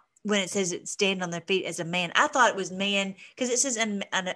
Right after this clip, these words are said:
and a man's heart was given to it. So it's two separate things. Yes, we have the heart of, uh, for humanity, Amer-, because this is America, really,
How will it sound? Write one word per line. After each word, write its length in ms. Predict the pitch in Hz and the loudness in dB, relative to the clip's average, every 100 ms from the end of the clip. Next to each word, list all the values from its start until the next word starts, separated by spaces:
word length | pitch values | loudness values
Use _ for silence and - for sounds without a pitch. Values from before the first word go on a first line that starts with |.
| - | -2
and 560 | 208 240 262 269 262 | 0 2 2 2 2
a 120 | 208 202 | 2 2
man's 320 | 190 185 175 | 2 0 0
heart 220 | 190 170 | 2 2
was 140 | 175 | 0
given 260 | 165 190 175 | -2 -2 -2
to 140 | 165 151 | -4 -4
it. 180 | - | -6
So 200 | - 214 208 - | 0 0 0 -4
it's 200 | - 208 | 0 2
two 180 | - 277 | 4 4
separate 400 | 269 240 196 131 | 6 6 4 0
things. 240 | 220 190 175 - - | 0 0 -4 -16 -14
Yes, 460 | 196 202 269 277 208 | -2 6 6 6 0
we 200 | 208 208 | -2 -2
have 360 | 196 196 185 | 0 2 2
the 100 | 175 | 0
heart 420 | 170 - 208 214 - | -4 0 2 2 0
of, 140 | 175 _ - | -8 _ -8
uh, 140 | 165 - | -8 -4
for 120 | 196 | -4
humanity, 880 | 170 190 180 175 208 220 - 233 226 _ - | -4 -6 -2 -2 0 0 0 -2 -4 _ -10
Amer-, 380 | 180 175 190 - | -8 -8 -8 -10
because 300 | 185 190 208 | -6 -4 -2
this 220 | 180 254 247 | -2 -2 -2
is 80 | |
America, 600 | 202 190 208 220 - - 160 - - - | -2 2 4 2 2 -6 -6 -16 -20 -12
really, 600 | 175 196 202 160 175 175 | 0 2 4 2 0 -4